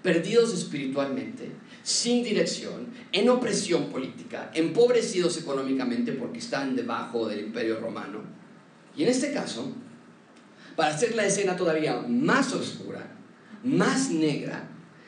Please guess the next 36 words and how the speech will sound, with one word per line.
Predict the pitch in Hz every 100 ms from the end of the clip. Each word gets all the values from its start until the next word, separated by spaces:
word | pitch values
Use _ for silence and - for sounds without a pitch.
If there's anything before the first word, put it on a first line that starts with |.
| - - -
les | 147 139 -
dice | 247 262 247
el | 208
texto | 156 - 160
que | 160 160
llega | 165 156
un | 185 202
paralítico, | 208 190 165 151 160 - - - - - -
como | - 233
si | 208 202
necesitáramos | 196 165 165 220 240 240 226
a | 165 175
alguien | 165 180
más, | 151 139
pero | 135
lo | 127
que | 127
el | -
texto | 220 220
no | 185
está | 170
diciendo | 156 139 147 127
es, | 110
vean | 127 170 185 - - -
la | 127
gravedad | 123 120 113 117 156 185
del | 175
problema | 135 131 120 147 170 151
humano. | 117 117 117 - - - - - - - - - - - - -
Llega | 180 233
un | 240
paralítico, | 214 - 131 - - 156 -
puede | 139
ser | 139 131
un | 131
parapléjico, | 123 117 151 151 - -